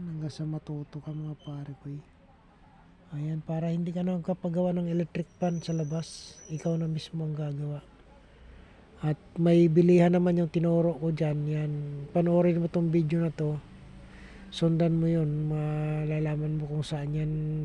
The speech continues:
tindahan nila. Dito lang yan sa may Kamarin, mga pare ko, yan. Ayan.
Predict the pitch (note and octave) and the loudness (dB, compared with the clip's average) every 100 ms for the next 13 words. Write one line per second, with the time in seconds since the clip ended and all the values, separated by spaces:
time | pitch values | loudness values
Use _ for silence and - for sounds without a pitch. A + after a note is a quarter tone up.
0 | C#3+ C#3+ C#3+ C#3+ C3+ C3+ C#3 D3 C#3 C#3+ | -4 -4 -2 -2 -2 -2 -4 -4 -4 -4
1 | - D3 C#3+ D3 - C#3+ C#3+ C#3 C#3 C3+ | -4 -4 -2 -4 -4 -4 -4 -4 -4 -4
2 | C#3 C#3 C#3+ C#3+ - C3+ C3 B2+ C3+ C3 | -2 -2 -2 -4 -6 -8 -10 -12 -12 -10
3 | C3+ C#3 - - - - - - - - | -12 -16 -20 -20 -20 -20 -20 -20 -20 -20
4 | - C3+ C3+ C#3+ F3+ | -12 -10 -6 -4 -2